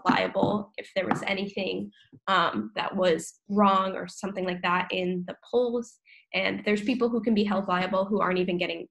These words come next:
paid for poll work. In some places, it's just volunteering. Um, it really, really is a process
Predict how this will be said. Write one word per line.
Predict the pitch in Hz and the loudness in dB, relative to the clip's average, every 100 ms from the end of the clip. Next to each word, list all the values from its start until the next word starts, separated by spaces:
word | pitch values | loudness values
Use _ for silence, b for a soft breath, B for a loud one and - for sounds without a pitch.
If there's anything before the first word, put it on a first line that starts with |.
| - | -10
paid | 208 202 104 | -6 -6 -6
for | - - | -12 -8
poll | 110 | -6
work. | 110 - | -6 -8
In | 208 | -10
some | - | -8
places, | 226 196 - 202 185 | -6 -6 -6 -8 -8
it's | 180 | -8
just | 175 175 | -10 -8
volunteering. | 165 175 175 - 190 208 208 b b b b - | -8 -8 -8 -8 -6 -8 -10 b b b b -2
Um, | 208 202 180 165 - - _ b b _ - | 2 4 2 -2 -6 -12 _ b b _ 2
it | 208 202 202 | 2 2 0
really, | 214 233 240 247 240 - | 2 2 0 -2 -4 -6
really | 190 208 208 202 | -2 0 2 2
is | 180 180 180 - | 2 0 -2 -8
a | |
process | - 175 170 185 208 226 233 | -4 -2 -2 -2 -2 0 -2